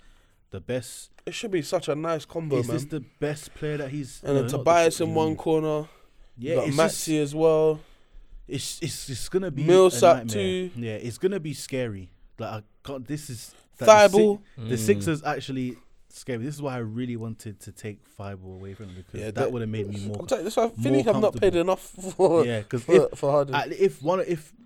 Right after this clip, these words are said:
Speaker 1: Maxey or Thibault, I would've preferred Thibault 'cause I want more defenders.
Speaker 2: Yeah.
Speaker 1: If Thibault was there, even if it was, like, instead of Drummond, it was Thibault,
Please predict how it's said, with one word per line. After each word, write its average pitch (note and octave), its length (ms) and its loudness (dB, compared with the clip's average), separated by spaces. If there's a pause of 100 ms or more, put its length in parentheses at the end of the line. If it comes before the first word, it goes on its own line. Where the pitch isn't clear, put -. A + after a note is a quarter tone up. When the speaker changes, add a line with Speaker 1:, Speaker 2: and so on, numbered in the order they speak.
Speaker 1:
Maxey C#3 520 -10
or C3 140 -6
Thibault, C3+ 400 -8
I A2+ 80 -8
would've B2+ 180 -8
preferred A#2 240 -8
Thibault C3 460 -8
'cause G#2+ 180 -12
I A2 40 -12
want A2 180 -10 (120)
more A#2 200 -10
defenders. A#2+ 560 -2
Speaker 2:
Yeah. A#2 40 -8 (840)
Speaker 1:
If C#3 160 -10
Thibault C3+ 480 -8
was C3 200 -8
there, B2+ 180 -6
even F3+ 260 -8
if D#3+ 80 -6
it D#3 60 -12
was, C#3 120 -6
like, B2+ 240 -6
instead A#2+ 240 -12
of A#2 80 -8
Drummond, A#2 200 -8
it - 20 -10
was G2+ 100 -14
Thibault, A2+ 380 -14